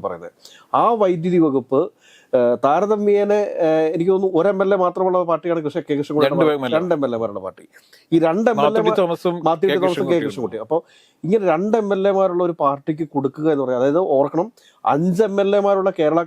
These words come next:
Speaker 1: കോൺഗ്രസ് എമ്മിന് പോലും കൊടുത്തിരിക്കുന്നത് ജല വ-,
Speaker 2: വകുപ്പ്
Speaker 1: വ-,
Speaker 2: മന്ത്രി.
Speaker 1: വകുപ്പാണ് കൊടുത്തിരിക്കുന്നത്. ആ സ്ഥാനത്താണ് രണ്ട് എം എൽ എമാർ മാത്രമുള്ള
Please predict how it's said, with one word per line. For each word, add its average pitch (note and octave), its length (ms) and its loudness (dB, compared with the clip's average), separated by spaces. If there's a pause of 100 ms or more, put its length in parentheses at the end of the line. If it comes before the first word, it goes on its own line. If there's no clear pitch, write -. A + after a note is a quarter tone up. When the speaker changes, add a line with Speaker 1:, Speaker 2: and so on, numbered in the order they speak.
Speaker 1:
കോൺഗ്രസ് F3+ 320 -4 (140)
എമ്മിന് F3 300 2
പോലും F3 200 0
കൊടുത്തിരിക്കുന്നത് D#3+ 500 0
ജല C3 220 4
വ-, E3 100 -2 (480)
Speaker 2:
വകുപ്പ് D3 300 2
Speaker 1:
വ-, B3+ 140 2
Speaker 2:
മന്ത്രി. E3 200 0 (200)
Speaker 1:
വകുപ്പാണ് D#3+ 340 0
കൊടുത്തിരിക്കുന്നത്. G#2+ 420 -8 (400)
ആ D#3 40 6 (160)
സ്ഥാനത്താണ് D#3 580 0 (180)
രണ്ട് E3+ 320 0
എം F3+ 160 -2
എൽ D#3+ 60 0 (100)
എമാർ D3+ 180 0 (120)
മാത്രമുള്ള B2+ 460 -2